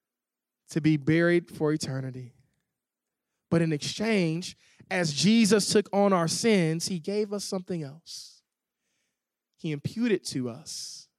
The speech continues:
gave us his righteousness. Love how one commentary puts it. It says this, "He, Paul, personally signs the letter to guarantee his commitment." What an example.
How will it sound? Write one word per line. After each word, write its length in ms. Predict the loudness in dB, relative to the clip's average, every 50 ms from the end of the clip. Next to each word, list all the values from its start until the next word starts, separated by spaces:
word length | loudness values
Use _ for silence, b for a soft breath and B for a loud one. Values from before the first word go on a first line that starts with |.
| _ _ _
gave 380 | -18 -12 -6 -2 0 0 0 -2
us 520 | -8 -12 -18 -16 -16 -14 -14 -16 -18 -20 _ _ _ _ _ _ _ _ _ _ _ _ _ _ _ _ _ _ _ _ _ _ -10
his 180 | -8 -8 -8
righteousness. 1040 | -8 -8 -8 -8 -8 -10 -10 -10 -10 -12 -12 -14 -14 -14 -14 -14 -14 -16 -20 -20 _ _ _ _ _ _ _ _ _ _ _ _ _ _ _ _ _ _ _ _ _ _ _ _ _ _ _ _ _ _ _ _ _ _ _ _ _ _ _ _ _ _ _ _ _ _
Love 300 | -10 -6 -4 -2 -2 -4
how 400 | -4 -2 -2 0 -2 -2 -6 -8 _ _ -20 _ _ _ _ _ _ _ _ _ -20 _
one 180 | -6 -2 -2 -2
commentary 540 | 0 0 2 2 2 2 2 4 4 2 2
puts 280 | 4 4 2 4 4
it. 100 | 0 2
It 60 | 2
says 240 | 2 4 4 4 4
this, 220 | 4 4 4 4 2
"He, 260 | 0 2 4 4 4
Paul, 380 | 2 2 4 6 6 6 6
personally 460 | 4 4 4 4 4 4 2 -2 -2 -2
signs 360 | 0 0 2 2 2 0 0
the 60 | 0
letter 280 | 2 4 4 4 4 2
to 120 | 2 -2
guarantee 480 | 0 2 4 4 4 2 2 0 0 0
his 160 | 0 0 0
commitment." 540 | -4 -4 0 2 0 0 0 -2 -6 -4 0
What 160 | 2 2 2
an 140 | 2 0 0
example. 600 | -2 0 0 0 0 0 -2 -6 -8 -10 -10